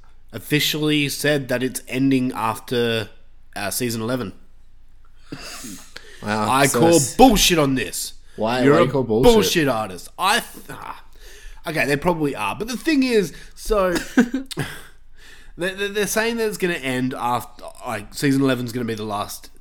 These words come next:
Speaker 1: season. Yet, the whole season's gonna be worth twenty-four episodes, which is gonna
Speaker 2: Mm.
Speaker 1: finish in twenty twenty-two.
Speaker 2: Yeah.
Speaker 1: But then the news broke that Daryl and Carol are gonna have their own spin-off show.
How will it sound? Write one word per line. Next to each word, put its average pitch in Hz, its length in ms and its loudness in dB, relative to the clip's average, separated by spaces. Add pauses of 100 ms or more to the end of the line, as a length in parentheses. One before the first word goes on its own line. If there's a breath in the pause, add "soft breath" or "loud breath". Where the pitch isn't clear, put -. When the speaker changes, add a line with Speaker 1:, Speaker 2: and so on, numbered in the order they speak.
(160)
Speaker 1:
season. 92 520 -6 (380 soft breath)
Yet, 143 520 2 (880)
the 139 380 -4
whole 165 180 0
season's 143 440 -2
gonna 131 160 0
be 120 400 -4 (100)
worth 120 420 -6
twenty-four 120 500 -4
episodes, 104 800 -10 (280 soft breath)
which 120 180 -6
is 120 100 -6
gonna 139 180 2
Speaker 2:
Mm. 95 120 -8
Speaker 1:
finish 151 380 2
in 127 140 -6
twenty 120 260 -6
twenty-two. 107 720 -8 (520)
Speaker 2:
Yeah. 98 340 -8 (560 soft breath)
Speaker 1:
But 175 260 0
then 202 380 0
the 175 80 -4
news 185 340 -2
broke 175 400 -4
that 135 360 -6
Daryl 151 420 -2
and 113 160 -8
Carol 147 540 -8 (500 loud breath)
are 131 80 -2
gonna 143 220 0
have 131 180 -4
their 127 240 -2
own 160 240 -2
spin-off 120 400 -6
show. 107 440 -10